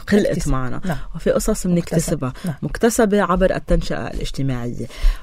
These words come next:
Speaker 1: واللي بشكله التنشئة الاجتماعية هي اللي بتكون الأنا وبتكون شخصيتنا نحن كأفراد.
Speaker 2: نعم.
Speaker 1: وفي عندها مرحلة،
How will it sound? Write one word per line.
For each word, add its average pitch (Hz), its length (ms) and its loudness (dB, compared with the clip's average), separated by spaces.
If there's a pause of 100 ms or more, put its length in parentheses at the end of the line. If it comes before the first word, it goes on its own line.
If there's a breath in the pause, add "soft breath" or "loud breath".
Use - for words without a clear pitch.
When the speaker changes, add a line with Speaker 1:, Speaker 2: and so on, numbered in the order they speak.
(140 loud breath)
Speaker 1:
واللي 170 280 4
بشكله 170 600 2 (180)
التنشئة 196 320 0
الاجتماعية 180 460 -2
هي 233 160 2
اللي 190 100 2
بتكون 170 680 2 (120)
الأنا 147 440 -2
وبتكون 156 520 0
شخصيتنا 143 580 -4
نحن 135 220 -2
كأفراد. 135 540 -4 (140 loud breath)
Speaker 2:
نعم. 185 120 -6
Speaker 1:
وفي 190 160 2
عندها 214 300 4
مرحلة، 170 500 0